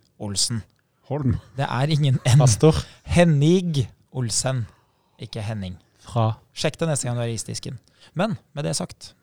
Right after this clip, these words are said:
Speaker 1: topp tre. Eh, un-, ja, det er kremis som er vinneren hos meg. Saftis, ja, det er fryst brus. Det er ikke, eh, en vinner. Nummer en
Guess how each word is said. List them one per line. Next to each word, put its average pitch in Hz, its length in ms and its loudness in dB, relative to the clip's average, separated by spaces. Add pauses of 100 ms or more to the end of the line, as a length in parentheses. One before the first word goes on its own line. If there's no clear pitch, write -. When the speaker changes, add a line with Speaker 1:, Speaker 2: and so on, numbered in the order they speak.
(280)
Speaker 1:
topp - 180 -6 (340)
tre. 131 280 -2 (880)
Eh, 123 500 -2
un-, 131 340 -6
ja, 139 140 -4
det 139 100 0
er 135 100 -2
kremis 107 420 -4
som - 400 -6
er 101 120 -4
vinneren 95 260 -8
hos 95 140 -12
meg. 104 220 -16
Saftis, - 760 -4 (680)
ja, - 80 -12
det 107 140 -6
er 101 100 -2
fryst - 360 -8
brus. - 320 -6
Det 110 160 -8
er 95 260 -8
ikke, 98 300 -16
eh, 95 520 -12
en 104 220 -12
vinner. 101 220 -14 (520)
Nummer 151 320 -4
en 175 220 0